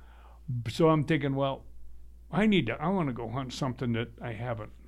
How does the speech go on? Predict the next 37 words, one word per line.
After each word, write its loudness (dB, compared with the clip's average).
hunted -2
before. -10
When, 4
when 0
I 0
was 0
at, -2
uh, -6
uh, -10
the -6
awards -4
banquet -6
for -8
the, -10
the -12
twenty-nine, -2
you -4
know, -4
and -4
I -4
went -4
to -6
there, -8
and, -2
uh, -6
I -6
come -4
back 0
home -2
and -2
I'm -6
sitting -4
in -2
my -4
house -4
by -8
myself -4